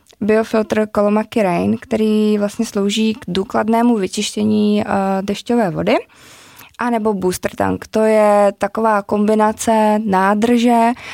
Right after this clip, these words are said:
a biofiltru, eh, kdy vlastně, eh, čistíte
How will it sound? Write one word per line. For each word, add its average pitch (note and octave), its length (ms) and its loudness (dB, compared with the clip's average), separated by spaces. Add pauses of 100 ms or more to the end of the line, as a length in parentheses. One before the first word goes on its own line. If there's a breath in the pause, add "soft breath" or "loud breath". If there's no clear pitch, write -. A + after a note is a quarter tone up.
(220 loud breath)
a G3 360 0
biofiltru, G3+ 880 0 (840)
eh, A3 40 2 (440)
kdy F#3+ 260 0
vlastně, G3 760 -2 (140)
eh, G3+ 220 0
čistíte G#3 600 -2